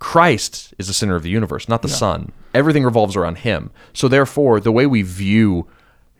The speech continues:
Speaker 1: weather patterns,
Speaker 2: Yes.
Speaker 1: you know, and, like, which job we choose and how we spend our money and which words we decide to use in our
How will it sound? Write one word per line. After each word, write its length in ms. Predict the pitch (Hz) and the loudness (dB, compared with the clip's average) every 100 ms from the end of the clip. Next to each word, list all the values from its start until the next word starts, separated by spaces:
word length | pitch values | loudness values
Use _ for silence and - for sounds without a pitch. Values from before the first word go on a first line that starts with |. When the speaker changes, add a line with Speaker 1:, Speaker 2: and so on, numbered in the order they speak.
| _ _ | _ _
Speaker 1:
weather 440 | - 143 185 208 180 | -2 4 6 6 4
patterns, 880 | - 135 104 98 82 80 - - - - _ _ _ - | 2 -2 0 0 -4 -8 -10 -12 -14 -20 _ _ _ 0
Speaker 2:
Yes. 540 | 151 170 - - - 160 | 4 4 2 -10 -10 0
Speaker 1:
you 100 | 156 | 4
know, 260 | 170 175 - | 4 4 2
and, 180 | 147 139 | 2 4
like, 160 | 131 | 2
which 360 | 107 107 165 - | 0 0 -2 -2
job 380 | 113 131 123 117 | 0 2 2 -2
we 180 | 98 90 | -6 -6
choose 400 | - 92 85 82 | -4 -4 -4 -6
and 100 | 87 | -4
how 160 | 135 | 0
we 100 | 156 | 2
spend 340 | 151 - 135 123 | 2 0 -2 2
our 120 | 110 | 2
money 460 | 101 98 95 82 78 | 2 0 -2 -4 -4
and 180 | 107 110 | -4 0
which 160 | 143 | -2
words 400 | 107 98 110 113 | -2 0 2 2
we 80 | 101 | 0
decide 380 | 85 - 82 80 | -4 -4 -4 -4
to 80 | 78 | -8
use 400 | 78 80 67 78 | -8 -6 -6 -6
in 80 | 85 | -4
our 160 | 85 | -4